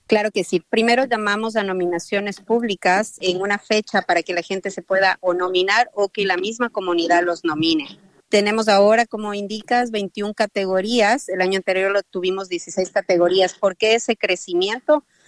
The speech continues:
Porque nos dimos cuenta el año anterior que faltaban muchas áreas que no habíamos cubierto y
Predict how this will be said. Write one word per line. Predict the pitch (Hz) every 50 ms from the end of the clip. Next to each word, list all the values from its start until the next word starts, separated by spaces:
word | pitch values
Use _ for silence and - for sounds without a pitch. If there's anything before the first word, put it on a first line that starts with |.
| _ _ _ _
Porque | - 208 196 - - 208
nos | 208 202 202 196 -
dimos | 208 214 190 226 226 247 262 254 -
cuenta | - 240 220 226 - 233
el | 214
año | 202 208 214
anterior | 214 - 214 208 208 208
que | - 220
faltaban | 202 - 185 180 - - 190 190 190 202 202 202
muchas | 202 214 226 - - 247 226 208
áreas | 202 190 190 196 202 208
que | - - 185
no | 185 185 190 202
habíamos | 208 208 208 208 202 208 208 208 -
cubierto | - - 175 180 180 190 196 - - 208 - -
y | 214 196 202 196 180